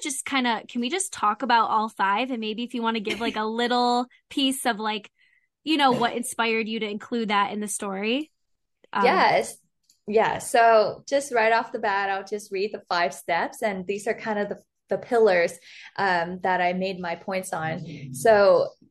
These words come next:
Speaker 2: the first one is to remove the unsafe patterns of your past, renewing the foundation of your life, rebuilding the framework of your resilience, reinforcing the integrity of your boundaries, and restoring the beauty that God promised you.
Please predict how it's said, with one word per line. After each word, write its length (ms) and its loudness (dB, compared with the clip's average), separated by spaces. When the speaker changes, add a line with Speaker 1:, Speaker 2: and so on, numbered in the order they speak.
Speaker 2:
the 160 0
first 280 2
one 140 2
is 220 -2
to 100 0
remove 600 2
the 120 -2
unsafe 480 -4
patterns 420 0
of 100 -14
your 120 -10
past, 680 -4
renewing 680 4
the 120 2
foundation 600 -4
of 120 -8
your 160 -2
life, 340 0
rebuilding 720 -2
the 120 -10
framework 720 -2
of 160 -6
your 140 0
resilience, 760 -2
reinforcing 920 -2
the 140 -4
integrity 720 -2
of 140 -2
your 100 -2
boundaries, 720 -4
and 240 -6
restoring 720 2
the 80 -6
beauty 440 -4
that 220 -4
God 220 -2
promised 560 -10
you. 220 -2